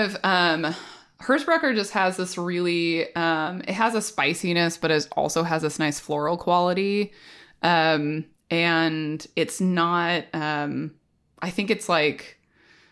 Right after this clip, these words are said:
I wanna almost say, like, pungent, but it's not pungent. It's like,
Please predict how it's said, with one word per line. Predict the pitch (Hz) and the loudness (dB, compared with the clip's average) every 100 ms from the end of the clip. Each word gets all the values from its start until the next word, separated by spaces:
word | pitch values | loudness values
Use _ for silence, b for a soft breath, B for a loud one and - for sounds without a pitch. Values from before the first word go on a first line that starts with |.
| b b b _ _ _ _ _ | b b b _ _ _ _ _
I | 175 | 0
wanna | 180 202 | 2 4
almost | 202 196 175 | 4 2 0
say, | 180 165 | 0 2
like, | 156 143 - _ _ | 2 0 -8 _ _
pungent, | - 165 156 175 190 185 - | -2 0 0 0 0 -2 -2
but | 170 160 | 0 0
it's | 147 - | 0 -4
not | 160 160 185 - | -4 0 0 0
pungent. | 254 240 202 | 2 2 2
It's | 185 | 0
like, | 180 165 165 - | 2 2 0 -10